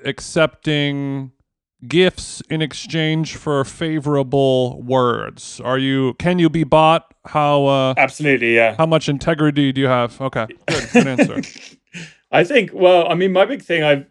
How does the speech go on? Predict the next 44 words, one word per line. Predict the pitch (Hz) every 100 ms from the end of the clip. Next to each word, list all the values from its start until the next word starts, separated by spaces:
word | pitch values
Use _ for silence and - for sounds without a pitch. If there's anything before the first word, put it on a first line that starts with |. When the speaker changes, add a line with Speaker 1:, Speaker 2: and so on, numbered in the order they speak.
| _ -
Speaker 2:
uh, | 139 135 131 127 - _ _ _ _ _ _ _ _ _ _ _ -
you | 156
know, | 151 135
is | 135
I | 143
just | 143 151
think | 165 135
that | 131
there's | 127 123
this | 127
whole | 127 135
network | 127 135 127 120 -
of | 120 117
nonsense, | 131 143 - 98 92 - - _ _ _ _ -
uh, | 101 101 95 -
<laughs> | 127 -
goes | 165 127 -
on | 139
all | 127 127
the | 120
time | 147 139 123
around | 107 98 101
restaurants | 104 - 98 95 - -
and | 110 104
P | - 131
R | 117 110 104
and | 101
media. | 104 107 101 98 _ _ _ -
I | 151
don't | 226
know |
if | 220
it's | 196
quite | - 139 147
as | 139
bad. | 123 127 127
My | 135
sense | 135 160 160
is | 156
it's | 131
a |
bit | 113 131 117
less | 113 101
bad | 98 104 104 101